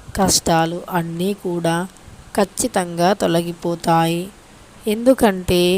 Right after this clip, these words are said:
ఈ రోజుకి అంతటి శక్తి ఉంది. ఈ రోజున ఆ చెట్టు యొక్క ఆకుకి కూడా అంతే శక్తి ఉంటుంది. ఆ చెట్టు ఆకు ఏమిటి, అసలు ఆకుతో ఏం చేయాలో తెలుసుకోబోయే ముందు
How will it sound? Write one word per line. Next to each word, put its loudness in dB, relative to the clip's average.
ఈ 4
రోజుకి 2
అంతటి -2
శక్తి -4
ఉంది. -4
ఈ 2
రోజున 4
ఆ 0
చెట్టు -4
యొక్క 0
ఆకుకి -2
కూడా -2
అంతే -4
శక్తి -6
ఉంటుంది. -6
ఆ 4
చెట్టు 2
ఆకు 0
ఏమిటి, 0
అసలు 2
ఆకుతో 2
ఏం 4
చేయాలో 4
తెలుసుకోబోయే 2
ముందు 0